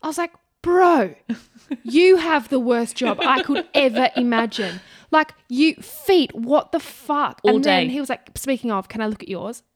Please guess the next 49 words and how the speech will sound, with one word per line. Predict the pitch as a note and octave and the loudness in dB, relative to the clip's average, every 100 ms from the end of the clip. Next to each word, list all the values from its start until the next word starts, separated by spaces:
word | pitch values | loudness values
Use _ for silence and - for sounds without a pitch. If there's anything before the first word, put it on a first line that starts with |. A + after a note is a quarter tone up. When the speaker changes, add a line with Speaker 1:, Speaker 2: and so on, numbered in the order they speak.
| _ _ _ | _ _ _
Speaker 1:
He | - | -20
took | - | -10
the | D4 | -8
piss. | - A3 - - | -8 -12 -12 -14
He | E4+ | -12
was | E4 | -6
like, | D#4 C4 - - | -6 -6 -12 -6
"They | E4 | -4
are | B3 | -4
so | - - - C4 D4 | -6 -8 -8 -6 -8
small | - C4+ C#4+ E4 | -8 -8 -10 -10
and | F#3 F3 | -14 -10
so | - C#4+ D4 | -8 -6 -4
bendy. | C#4+ C#4+ D#4 E4 | -4 -2 -4 -4
And | G#3+ G#3+ | -4 -6
what | F#4+ D#4 | -6 -8
is | B3+ | -8
this | A#3+ G3+ E3+ | -8 -12 -10
jazzy | - D4+ E4+ D4 A#3 | -4 -2 -2 -2 -4
toe | - E4+ G#4 F4+ | -4 0 2 2
ring?" | C#4+ D#4+ | 0 -4
<laughs> | C5+ B4+ C5+ A4+ C#5 - D#5 - _ - D5+ - - | 0 4 4 2 -2 -4 -8 -10 _ -12 -12 -10 -8
And | - F5 - - | -4 -6 -6 0
I | D#5 D5+ C#5+ | 4 4 6
was | B4 A#4 | 4 2
like, | - - - - - | -2 -16 -16 -14 -6
"Mate, | D4 E4+ B3 | 0 0 0
there's | D#4 D#4 | -2 -2
a | |
story | D#4 D4 C#4+ C#4+ | -4 -2 0 0
to | B3 | -2
that." | G#3+ | -2
He's | A#3 | -4
like, | A#3 G#3+ | -6 -6
"Yeah, | A3+ A3+ | -6 -4
go | A3 A3+ A3 | -4 -2 -2
on. | A3+ G3 | -4 -6
Like, | F3 | -10
I | G3 G3 | -8 -6
need | G3+ A3 | -4 -4
to | D4 | -4
know | G#3 G3+ G3 | -2 0 0
the | F#3+ | 0
story | - D4 A#3+ A3 | 2 2 2 0
behind | A3+ G#3 G3+ | -2 -4 -4
this | G3 G3 | -4 -6
jazzy | F#3 G3+ G3+ F#3+ G3 | -6 -4 -4 -6 -6
ring." | G3 G#3 G3+ | -2 -2 0
Speaker 2:
<laughs> | B3+ - C#4+ - | -2 -4 -8 -10